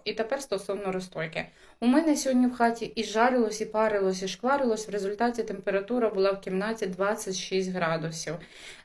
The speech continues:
Тісто підійшло за сорок п'ять хвилин, воно вже стало таке, що готове до випічки. Ви дивіться, контролюйте температуру. Якщо що, поставте у вимкнуту духовку, вони підійдуть набагато швидше.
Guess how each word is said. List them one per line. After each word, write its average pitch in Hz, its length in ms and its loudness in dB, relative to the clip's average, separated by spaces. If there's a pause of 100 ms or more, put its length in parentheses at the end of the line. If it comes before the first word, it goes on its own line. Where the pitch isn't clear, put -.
(140)
Тісто 294 340 0
підійшло 240 720 2
за 208 300 0
сорок 208 380 -4
п'ять 190 300 -2
хвилин, 240 460 -2
воно 190 220 -2
вже 190 160 -4
стало 185 320 0
таке, 190 320 -2
що 180 180 -6
готове 185 360 -2
до 175 120 -4
випічки. 156 520 -8 (340)
Ви 330 360 2
дивіться, 220 440 -2
контролюйте 208 560 -2
температуру. 180 560 -4
Якщо 185 260 -4
що, 277 220 -4
поставте 208 500 -2
у 196 120 -4
вимкнуту 202 520 -6
духовку, 233 560 0 (400)
вони 214 300 0
підійдуть 226 500 0
набагато 180 440 -4
швидше. - 600 -10